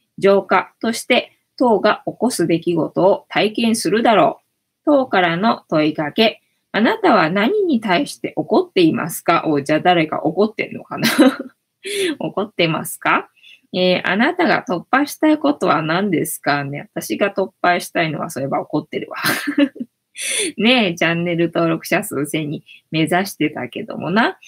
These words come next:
ここに来て急に、ね、なんかせっかく伸びてきてたのが急にぱったり失速したから何事かと思ったらな、YouTubeの方でな、なんか動画が、あの、表示されてないっていう、あの、事実が分かってしまったので。<laughs> それについてかな。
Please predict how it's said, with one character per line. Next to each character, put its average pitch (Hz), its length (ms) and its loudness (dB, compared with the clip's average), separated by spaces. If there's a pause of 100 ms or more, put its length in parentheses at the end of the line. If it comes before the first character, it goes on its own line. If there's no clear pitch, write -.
(200)
こ - 120 -4
こ 170 120 0
に 156 160 0
来 - 80 -20
て - 160 -4
急 254 400 2
に、 269 280 -2 (180)
ね、 214 280 4
な 160 140 -2
ん - 40 -4
か 170 80 -6
せ 185 160 2
っ 185 40 -14
か 226 140 -4
く 240 140 -2
伸 254 160 4
び 240 180 0
て 151 220 0
き - 100 -16
て 156 160 0
た 139 140 -2
の 151 100 -6
が 135 120 -8
急 220 260 -4
に 240 160 -2
ぱ 220 140 0
っ 220 100 -10
た 226 80 -2
り 226 100 0
失 - 220 -4
速 165 260 -6
し - 80 -10
た 156 100 -2
か 143 100 -4
ら 143 100 -4
何 147 260 -2
事 233 300 2
か 226 180 2
と - 80 -6
思 160 120 -6
っ - 100 -20
た - 80 -8
ら - 100 -6
な、 294 260 0 (380)
YouTube 165 500 4
の 147 120 -6
方 - 180 -8
で - 120 -6
な、 170 180 0
な 170 100 -4
ん - 20 -14
か - 120 -10
動 160 260 0
画 151 160 0
が、 151 200 -4 (360)
あ 147 60 -6
の、 143 260 -4
表 170 200 6
示 147 80 2
さ - 200 -4
れ 165 100 4
て 170 140 2
な 165 140 2
い - 40 -2
っ 220 40 -16
て - 80 -6
い - 160 -2
う、 220 80 -10 (160)
あ 143 80 -6
の、 143 240 -4
事 151 100 0
実 147 260 2
が - 100 -6
分 127 140 -2
か 143 100 -2
っ 143 60 -6
て - 60 -18
し - 100 -8
ま 87 100 -6
っ - 60 -20
た 92 100 -6
の - 120 -14
で。 - 120 -8
<laughs> - 60 0 (1000)
そ - 140 -2
れ 208 140 4
に 214 160 2
つ 233 120 -2
い 226 80 0
て 156 140 0
か 180 100 -6
な。 165 320 -2